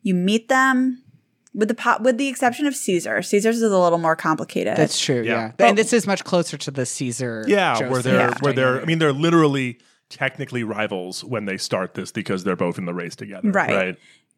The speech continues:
Speaker 1: And so, but, like, so you have, like, with Okuyasu and Josuke, like, there's one arc where, like, Okuyasu is bad,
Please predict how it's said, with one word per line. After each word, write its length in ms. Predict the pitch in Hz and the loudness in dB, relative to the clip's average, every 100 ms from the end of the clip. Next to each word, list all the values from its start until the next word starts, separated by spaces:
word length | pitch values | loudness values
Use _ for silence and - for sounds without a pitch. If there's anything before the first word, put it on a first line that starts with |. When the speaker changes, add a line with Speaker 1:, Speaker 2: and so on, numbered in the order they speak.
| _ _ | _ _
Speaker 1:
And 160 | 220 220 | 2 2
so, 340 | - 226 214 202 | 4 4 4 4
but, 120 | 214 | 2
like, 140 | 214 | 2
so 120 | 208 233 | 0 -4
you 140 | 214 | -2
have, 340 | 190 208 208 202 | 0 2 2 2
like, 320 | 190 165 - | 0 0 -2
with 120 | 185 - | -6 0
Okuyasu 460 | 226 226 196 185 185 | -2 0 -2 -2 -2
and 100 | 185 | -2
Josuke, 460 | 240 247 - 196 180 | 0 0 0 2 2
like, 180 | 165 | 2
there's 200 | 190 180 | 2 0
one 400 | 185 185 214 208 - | 0 2 4 2 0
arc 280 | 180 147 - | 2 2 0
where, 100 | 165 | -2
like, 240 | 147 139 - | -2 0 -2
Okuyasu 480 | 208 208 190 190 | -2 0 -2 -2
is 100 | 180 | -6
bad, 380 | - 170 - 165 | -2 0 0 -2